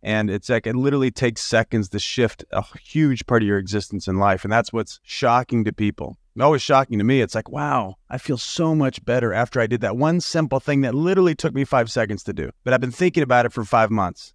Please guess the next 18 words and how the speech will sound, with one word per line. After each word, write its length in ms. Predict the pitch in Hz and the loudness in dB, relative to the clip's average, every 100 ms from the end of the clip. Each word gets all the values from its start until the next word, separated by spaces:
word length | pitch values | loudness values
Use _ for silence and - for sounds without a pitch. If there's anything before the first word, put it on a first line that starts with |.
| - | -4
My 160 | 135 127 | -2 -2
point 300 | - 151 135 | 0 0 0
is, 100 | 113 | 0
if 120 | 127 | -2
I 80 | 120 | 0
get 220 | 127 156 | 0 2
it 80 | 139 | 2
out 180 | 135 | 2
of 40 | 123 | 2
this, 220 | 120 - | -2 0
like, 240 | 113 101 _ | -2 -2 _
"This 220 | 117 135 | -2 -2
is 120 | 120 113 | -2 -4
just 200 | 120 123 | -4 -4
the 80 | |
way 200 | 107 113 | -2 0
life 300 | 110 107 107 | 2 0 0
is, 480 | 113 110 113 123 - | -2 0 -2 -4 -10